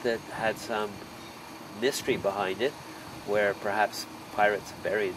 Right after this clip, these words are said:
treasure, whatever, uh, would create all of that stuff. But most of it, I'm sure, was folklore.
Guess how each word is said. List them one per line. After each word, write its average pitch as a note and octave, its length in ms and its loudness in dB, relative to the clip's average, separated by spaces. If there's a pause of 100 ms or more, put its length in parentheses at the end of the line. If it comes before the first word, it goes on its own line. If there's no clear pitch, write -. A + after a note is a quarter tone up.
(140)
treasure, F#2 540 -4
whatever, G#2+ 420 0 (460)
uh, G2 400 4
would G2+ 160 -2
create G#2 340 2 (140)
all F#2+ 240 2
of F#2 100 -8
that - 220 -6
stuff. - 260 2
But A2 160 -4
most D#3+ 300 4
of G#2+ 80 -4
it, G#2 120 2 (600)
I'm G2+ 100 -8
sure, G2+ 220 -2
was F2+ 180 -2
folklore. B2 580 2